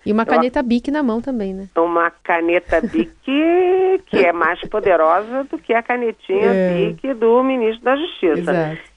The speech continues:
Speaker 2: Então, Bel, o problema é o seguinte: ele não pode dizer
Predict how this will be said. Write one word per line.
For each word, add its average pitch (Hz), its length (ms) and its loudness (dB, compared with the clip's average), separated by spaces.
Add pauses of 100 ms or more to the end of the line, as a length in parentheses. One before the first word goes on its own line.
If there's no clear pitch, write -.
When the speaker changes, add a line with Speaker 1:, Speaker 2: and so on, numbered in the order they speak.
(100)
Speaker 2:
Então, 170 1160 2
Bel, 160 460 2 (280)
o 165 180 2
problema 160 460 0
é - 20 -2
o 180 40 -6
seguinte: 175 760 0
ele 151 720 0
não 170 220 2
pode 151 440 0
dizer 180 560 2